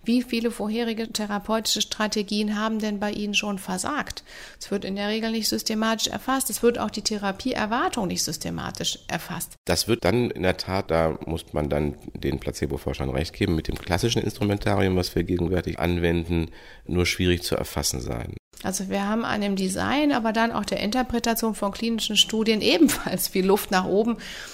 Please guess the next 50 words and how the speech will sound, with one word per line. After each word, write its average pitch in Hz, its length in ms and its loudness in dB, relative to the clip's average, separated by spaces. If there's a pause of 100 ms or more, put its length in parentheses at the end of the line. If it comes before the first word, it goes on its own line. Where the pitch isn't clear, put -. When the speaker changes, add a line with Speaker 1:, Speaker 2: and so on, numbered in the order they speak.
(140)
Speaker 1:
um 202 200 0
die 208 260 2
besser 208 420 0
zu - 140 -4
machen 156 340 -4
und 180 220 -4
dem 196 300 0
Phänomen 196 600 -2
Placebo 208 640 0
gerecht 208 380 0
zu 190 180 0
werden. 175 280 -2 (200)
Speaker 2:
Ich - 200 -4
würde 120 260 8
jetzt 110 240 6
mal 101 180 8
so 107 140 6
sagen, 76 520 4 (260)
ich - 60 -12
finde 85 180 0
es - 120 -10
erstens 85 200 4
persönlich 85 340 2
interessant 101 400 4
und 87 80 4
zweitens 90 300 0
wäre 92 100 4
ich - 60 0
auch - 120 -4
gerne 92 240 6
bereit, 87 600 2
sich - 160 -6
damit 90 340 4 (400)
für - 140 -2
unsere 101 320 4
Arbeit 90 320 4
näher 87 260 6
zu - 120 -4
befassen, 101 460 2
aber 85 240 4
das 78 160 0
hängt 90 220 0
auch - 100 -8
so - 120 0
ein 71 100 4
bisschen 73 240 -2
von 69 220 -4
den 67 100 -2
Indikationen 73 840 -4
ab. - 240 -12